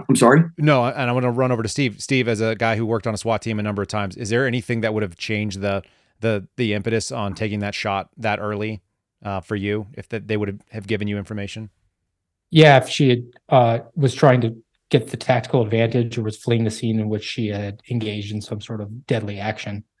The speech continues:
Speaker 2: Okay.
Speaker 3: uh, which would, again, correspond with what our, uh, our exceptions are, uh, for, uh, use of force.
Speaker 2: Phil, you have any thought on that? What would have, like, actually been a,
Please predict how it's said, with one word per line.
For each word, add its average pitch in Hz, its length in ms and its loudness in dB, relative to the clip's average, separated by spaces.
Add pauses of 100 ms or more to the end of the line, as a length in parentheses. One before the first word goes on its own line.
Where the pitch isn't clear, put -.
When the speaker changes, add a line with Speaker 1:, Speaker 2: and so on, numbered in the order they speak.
(220)
Speaker 2:
Okay. 101 180 -6
Speaker 3:
uh, 107 40 -4
which 110 240 -2
would, 120 80 -2
again, 110 420 -2
correspond 107 480 0
with 101 220 -8
what 104 160 -4
our, 101 320 -6
uh, 101 200 -8 (180)
our 120 100 0
exceptions 113 500 -4
are, 101 340 -6 (540)
uh, 110 280 -8
for, 104 340 -8 (500)
uh, 101 280 -8 (240)
use 117 160 0
of - 60 -16
force. 123 320 -10 (320)
Speaker 2:
Phil, 131 180 2
you 127 80 2
have 139 100 2
any 143 140 0
thought 127 240 0
on 131 100 -2
that? 131 260 -4
What 117 220 -4
would 120 120 0
have, 101 120 -6
like, 104 240 -4 (340)
actually 110 440 -4
been 104 180 -4
a, 92 340 -6